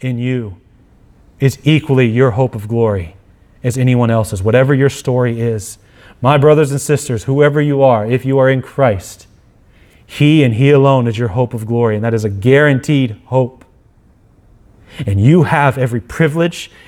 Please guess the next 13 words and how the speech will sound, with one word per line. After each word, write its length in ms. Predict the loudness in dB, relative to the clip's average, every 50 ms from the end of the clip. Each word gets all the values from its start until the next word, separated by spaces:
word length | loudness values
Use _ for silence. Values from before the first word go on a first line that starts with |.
| -10
and 80 | -8 -6
every 160 | -4 -4 -4
right 540 | -2 0 2 2 2 2 0 0 -4 -10 -18 -20 -20 -18 -12
and 140 | -8 -4 -2
every, 500 | -2 0 0 0 0 0 0 -2 -4 -6 -14 -20 -18 -8 -4
every 200 | -2 0 0 -2
distinction 720 | -4 -4 -8 -6 -2 0 2 2 0 0 0 -2 -2 -2 -6
granted 500 | -6 -2 0 0 0 0 0 -2 -4 -4 -4
to 80 | -6
the 100 | -8 -8
children 480 | -8 -6 -4 -2 0 0 0 0 -2 -2
of 140 | -4 -2 -2
God. 360 | 0 0 0 0 -2 -6